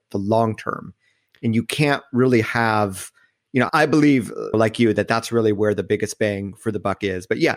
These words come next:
agencies wanna sell a quick story. They wanna show quick wins. And, uh, yeah, I, I, I couldn't agree with you more. So that's, that, that's really brilliant.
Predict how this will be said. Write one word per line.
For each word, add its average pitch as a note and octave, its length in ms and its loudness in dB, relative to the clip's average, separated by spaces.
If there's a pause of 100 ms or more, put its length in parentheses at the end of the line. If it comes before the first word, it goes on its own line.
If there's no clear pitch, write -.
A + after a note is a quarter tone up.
agencies B2 560 0
wanna A2 180 2
sell G2+ 520 0
a A2+ 80 -6
quick - 260 -10
story. G#2 480 0 (400)
They A#2+ 80 4
wanna A#2 160 2
show A2 200 0
quick - 260 -2
wins. G#2 500 0 (460)
And, G#2+ 400 2
uh, A2 80 2
yeah, G#2+ 360 0
I, A#2+ 120 -4
I, A#2+ 300 -2
I B2 40 -2
couldn't B2 240 0
agree A2 160 2
with G#2 100 0
you G#2 120 -2
more. G#2 260 0
So G2+ 260 0
that's, G2+ 340 -2
that, - 180 -6
that's - 240 -2
really A2 180 4
brilliant. G2+ 480 0